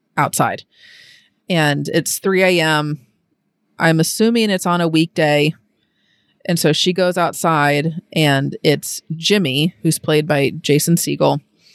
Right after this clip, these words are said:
And he's outside in his backyard with music blaring. There's two women in his pool. There's clearly alcohol involved. And then you can also see that there's this, like, bowl of pills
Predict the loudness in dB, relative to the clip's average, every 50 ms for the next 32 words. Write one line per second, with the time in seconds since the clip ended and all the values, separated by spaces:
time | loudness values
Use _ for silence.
0 | _ -20 -20 -20 _ _ _ _ _ _ 0 0 2 2 0 2 2 2 0 0
1 | 0 0 0 0 0 0 -2 -2 -2 -2 -2 0 0 0 2 2 2 2 2 0
2 | -2 -4 -8 -14 -18 _ -8 -4 -2 0 2 2 2 0 -2 -6 -12 -16 -20 _
3 | _ _ -8 -6 -2 0 0 2 2 0 -2 -2 -4 -2 0 0 2 2 2 2
4 | 2 2 2 0 -2 -2 -4 -8 -10 -14 _ _ _ _ _ _ _ _ _ _
5 | _ _ _ _ -4 -4 -2 -2 -4 -2 -2 0 0 2 2 0 2 2 0 0
6 | 0 0 -2 -2 -2 -2 0 0 -2 -2 -4 -4 -2 0 0 2 2 2 2 2
7 | 2 2 0 -2 -4 -8 -16 _ _ _ _ _ _ _ _ _ _ _ -20 -18
8 | -14 -6 0 0 0 0 0 -2 -2 0 0 2 2 2 2 0 -2 -4 -8 -14
9 | _ _ _ _ _ _ _ _ 0 2 2 2 0 -2 -2 0 0 2 0 0
10 | 0 0 0 2 2 4 2 2 2 0 -6 -10 -12 _ _ -20 -20 -20 -20 -20
11 | _ _ -6 -2 0 0 2 2 0 0 0 0 0 0 0 0 0 0 0 0
12 | 0 0 0 0 0 0 0 0 0 0 0 0 0 0 0 -2 -2 0 -2 -2
13 | -2 -4 -4 -2 0 2 2 2 0 -2 -2 -4 -4 -2 0 0 2 4 2 2
14 | 2 0 -4 -8